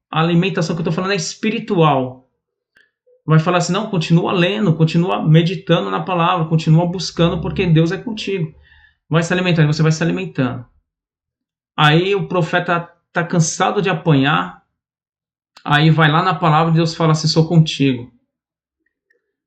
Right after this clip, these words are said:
Né? Aí Deus vai lá e fala contigo, "Tu está escondido debaixo das asas do Altíssimo.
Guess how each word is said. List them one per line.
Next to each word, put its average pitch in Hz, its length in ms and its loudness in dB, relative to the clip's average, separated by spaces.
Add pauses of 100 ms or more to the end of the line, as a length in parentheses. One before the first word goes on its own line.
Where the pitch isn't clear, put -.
(360)
Né? 147 260 2
Aí 165 180 4
Deus 175 160 2
vai 165 140 2
lá 170 100 2
e - 20 -2
fala 175 220 -4
contigo, 165 720 0 (360)
"Tu 175 140 2
está 180 220 0
escondido 170 420 0
debaixo 165 580 2
das 151 300 0
asas 165 300 -2
do 170 120 0
Altíssimo. 147 800 -2